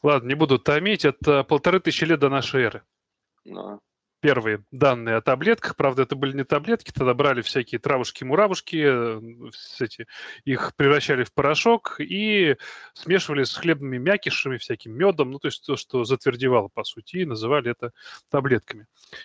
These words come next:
Speaker 1: А, слово "пилюля", кстати, от римского учёного Пильни идёт тоже, это где-то вот там, типа, восьмисотый век до нашей эры. Гиппократ там кругляша из коры ивы крутил, называлось тогда это катапотия,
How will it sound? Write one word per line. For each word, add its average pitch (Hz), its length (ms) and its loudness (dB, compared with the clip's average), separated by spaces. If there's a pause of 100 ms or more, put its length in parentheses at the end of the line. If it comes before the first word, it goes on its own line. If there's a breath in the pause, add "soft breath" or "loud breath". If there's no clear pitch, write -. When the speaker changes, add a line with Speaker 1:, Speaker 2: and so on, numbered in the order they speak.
(200 loud breath)
Speaker 1:
А, 123 300 4
слово 170 240 6
"пилюля", 196 420 2
кстати, - 380 -4
от 123 240 4
римского 156 320 -2
учёного 147 400 2
Пильни 113 480 -8 (140)
идёт 135 280 -2
тоже, 107 300 0
это 107 160 -12
где-то 110 400 -6
вот 104 180 -12
там, 107 280 -12 (360)
типа, - 720 -14 (360 loud breath)
восьмисотый 156 640 0
век 143 200 2
до 135 140 4
нашей 131 400 2
эры. 113 360 2 (380 loud breath)
Гиппократ 165 560 0
там 147 160 2
кругляша 143 460 0
из 131 100 -2
коры 143 280 2
ивы 131 400 0 (280 soft breath)
крутил, 131 560 -2 (280 loud breath)
называлось 131 380 2
тогда 127 220 0
это - 160 -2
катапотия, 123 880 0